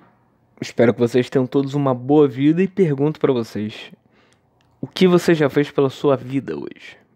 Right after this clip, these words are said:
hein? Essa semana eu tô de saco cheio, hein? Sei lá,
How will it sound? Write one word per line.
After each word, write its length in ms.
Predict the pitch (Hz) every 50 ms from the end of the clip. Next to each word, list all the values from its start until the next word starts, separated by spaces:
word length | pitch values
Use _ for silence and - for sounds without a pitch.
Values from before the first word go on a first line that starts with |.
| _ _
hein? 180 | - 127 139 151 - _ _ _ _ _ _ _ _ _ _ _ _ _ _ _ _ _ - - - - _ _ _ _ _ _ _ _ _ _ _ _ -
Essa 100 | - 165
semana 360 | 160 - 143 139 151 156 156
eu 40 | 143
tô 140 | - - 151
de 80 | 143 -
saco 320 | - - - 127 - -
cheio, 260 | - - 127 120 117
hein? 220 | 117 117 120 123 120 120
Sei 200 | - - - 139
lá, 440 | 127 123 123 123 123 127 120 113